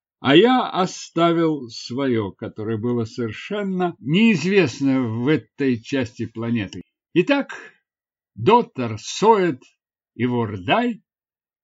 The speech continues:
два странствующих пантана, шли по холмистой равнине в это тихое барсумское утро к Фандалу.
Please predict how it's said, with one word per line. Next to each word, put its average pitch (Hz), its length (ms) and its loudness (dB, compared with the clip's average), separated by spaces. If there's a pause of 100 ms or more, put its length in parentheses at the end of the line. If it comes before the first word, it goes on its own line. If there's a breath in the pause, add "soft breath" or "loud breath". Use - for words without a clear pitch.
(100)
два 226 340 2
странствующих 110 1400 -6
пантана, 185 840 -6
шли 165 540 0
по - 220 -10
холмистой 165 760 -6
равнине 151 760 0 (460)
в 120 60 -2
это 165 240 2
тихое 208 560 0
барсумское 156 840 -2
утро 147 540 0
к - 80 -18
Фандалу. 104 960 -4